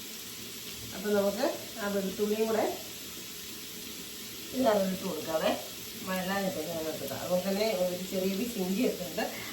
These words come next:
അവനെയും കൂടെ അതിനകത്ത് തന്നെ അങ്ങ് അരിഞ്ഞിട്ട് കൊടുക്കാം. ഇതൊക്കെയാണ് എളുപ്പം നീ-, അയ്യോ, അയ്യോ, അയ്യോ, എളുപ്പം നീളുന്ന പരിപാടികൾ. ഇഞ്ചി വെളുത്തുള്ളി പേസ്റ്റ് ചേർത്ത്, എന്നാലും ഇച്ചിരി ഇഞ്ചി വെളുത്തുള്ളി. എനിക്കുണ്ടല്ലോ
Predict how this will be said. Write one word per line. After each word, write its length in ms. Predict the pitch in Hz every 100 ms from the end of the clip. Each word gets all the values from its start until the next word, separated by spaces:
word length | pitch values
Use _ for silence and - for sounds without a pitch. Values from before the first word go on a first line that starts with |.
| - 220
അവനെയും 260 | 214 233
കൂടെ 120 | 226 208
അതിനകത്ത് 260 | 180 185 175
തന്നെ 160 | 180 175
അങ്ങ് 120 | 175
അരിഞ്ഞിട്ട് 300 | 156 160 156 151
കൊടുക്കാം. 280 | 143 214 240 - - - - - - - - - - - - - - - - - - - - - - - - - - - -
ഇതൊക്കെയാണ് 420 | - 214 226 214 226 202 - 202
എളുപ്പം 280 | 214 226 269
നീ-, 100 | 262 - - - - 330 415 - - 539 - 523 - 427 349 - 427 208
അയ്യോ, 360 | 262 240 226 220 240
അയ്യോ, 240 | 269 226 214
അയ്യോ, 180 | 196 190 - - - 208
എളുപ്പം 280 | 208 - 247
നീളുന്ന 240 | 226 208 208
പരിപാടികൾ. 420 | 180 180 180 165 - - 220 277 262 220 208 175 - - - - - 185
ഇഞ്ചി 140 | 190
വെളുത്തുള്ളി 300 | 214 214 247 262
പേസ്റ്റ് 220 | 269 311 254
ചേർത്ത്, 260 | 220 220 190
എന്നാലും 280 | 202 226 247 - -
ഇച്ചിരി 340 | - - 415 294
ഇഞ്ചി 140 | 233
വെളുത്തുള്ളി. 260 | 208 190 208
എനിക്കുണ്ടല്ലോ 500 | 262 262 320 254 220